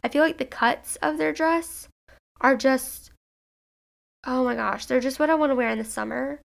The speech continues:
but they're also great for spring. They're simple, they're chic, clean lines, really cute, really flattering, and it's just beautiful.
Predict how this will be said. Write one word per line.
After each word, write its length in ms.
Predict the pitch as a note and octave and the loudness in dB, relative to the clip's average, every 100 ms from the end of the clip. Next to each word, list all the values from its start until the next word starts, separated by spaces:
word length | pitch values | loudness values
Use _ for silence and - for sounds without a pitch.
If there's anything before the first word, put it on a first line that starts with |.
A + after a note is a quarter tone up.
| _ - | _ -2
but 220 | B3+ A#3+ | 2 2
they're 160 | A#3+ A#3+ | 2 0
also 260 | A#3+ C4 | 2 2
great 400 | B3 B3 - A3+ | 2 0 -8 -6
for 80 | - | -6
spring. 400 | A3+ - A3+ G#3+ | -8 -6 -6 -6
They're 100 | G#3+ | -8
simple, 440 | A3 D4+ D4 D4+ D4 | -4 -2 0 0 0
they're 120 | A#3+ | -4
chic, 440 | - - C#4 C4 - | -8 -4 -4 -4 -12
clean 400 | - D#4+ E4 D4+ | -4 0 2 2
lines, 580 | C4+ B3 A#3+ B3 A#3+ A#3 A3+ | 0 -2 -2 -2 -2 -6 -8
really 300 | - C#4 D4+ | -6 -2 -2
cute, 680 | C#4 - B3 A#3+ A#3 A3+ - - - - - - | -6 -10 -6 -4 -4 -4 -8 -18 -18 -20 -8 0
really 220 | C#4 E4 | 2 2
flattering, 1040 | - C4 A#3 A3+ A3+ A3 A3 A3 A3 A3+ - - - - _ _ | 0 2 2 2 -2 -2 -4 -4 -6 -8 -12 -20 -20 -20 _ _
and 840 | - B3 A#3+ A#3 A3+ G#3+ G#3+ G#3+ - _ _ _ - | 2 4 4 2 0 -4 -8 -10 -12 _ _ _ -2
it's 220 | C4+ C4+ | 0 0
just 160 | C4+ C4 | -4 -4
beautiful. 520 | - - - - - | -6 -6 -6 -6 -8